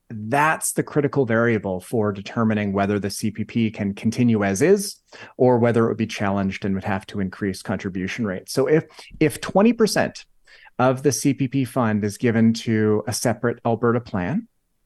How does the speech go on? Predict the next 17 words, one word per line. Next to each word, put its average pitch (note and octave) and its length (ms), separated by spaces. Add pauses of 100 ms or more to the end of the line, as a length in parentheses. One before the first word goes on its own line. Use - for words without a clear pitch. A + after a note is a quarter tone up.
(540)
then D#3 200
C G3+ 280
P G3+ 120
P F3+ 140
contribution D3+ 640
rates C#3+ 240
elsewhere C#3 600
wouldn't F#3+ 400 (120)
actually D#3 680
need B2 640
to B2+ 200
increase. D3 560 (220)
It G#2+ 100
could A2 240
continue C#3 680
as A2 320
is. A2+ 420